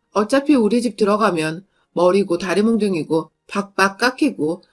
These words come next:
잡힐 거란 시어머니 말을 믿은 제가 바보죠. 부모 자식이란 이런 거구나. 잠이란 이런 거구나 싶더라고요. "엄마가 그놈한테 험한 문자 보내서 내가 미안한 마음에 반항했어." 하니,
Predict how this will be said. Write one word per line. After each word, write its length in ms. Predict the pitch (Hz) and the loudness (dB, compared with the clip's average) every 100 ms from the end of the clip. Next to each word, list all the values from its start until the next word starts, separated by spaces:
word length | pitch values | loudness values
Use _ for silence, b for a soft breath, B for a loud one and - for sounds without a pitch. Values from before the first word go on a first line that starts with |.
| b | b
잡힐 340 | - 214 285 | -8 -2 0
거란 240 | 285 247 247 | 2 2 2
시어머니 400 | 277 311 302 277 | 0 0 0 2
말을 300 | 202 170 165 | 2 2 0
믿은 260 | 156 180 | -2 -4
제가 260 | 175 202 190 | -4 -6 -6
바보죠. 960 | - 185 220 214 190 185 185 175 175 _ _ _ _ _ _ _ | -6 -4 -4 -2 -2 0 -2 -4 -8 _ _ _ _ _ _ _
부모 280 | - 220 262 | 2 4 4
자식이란 500 | 269 247 220 202 180 | 2 0 -2 -2 -2
이런 240 | 180 226 | -2 0
거구나. 680 | 233 214 190 165 160 165 196 _ _ _ _ | 0 0 -2 -2 -4 -6 -14 _ _ _ _
잠이란 480 | - 208 202 196 180 | -8 -2 -2 -2 -2
이런 220 | 170 214 | 0 0
거구나 400 | 220 196 170 151 | 0 -2 -4 -6
싶더라고요. 960 | 185 - 294 285 247 170 165 165 170 196 _ _ _ _ _ _ 202 | -10 -4 -2 0 2 2 2 -2 -6 -16 _ _ _ _ _ _ 2
"엄마가 360 | 220 269 277 | 4 4 2
그놈한테 460 | 269 220 240 240 254 | 2 2 2 2 -2
험한 340 | 262 339 349 | -2 0 0
문자 260 | 285 208 190 | 0 -2 -4
보내서 580 | 170 180 190 170 165 b b | -4 -4 -4 -4 -6 b b
내가 300 | 208 220 214 | 0 2 2
미안한 440 | 175 214 254 262 | 2 2 4 4
마음에 300 | 226 185 170 | 4 2 0
반항했어." 560 | 170 185 214 233 220 185 | -4 -2 0 0 0 -2
하니, 420 | 175 196 214 196 | -2 0 -2 -6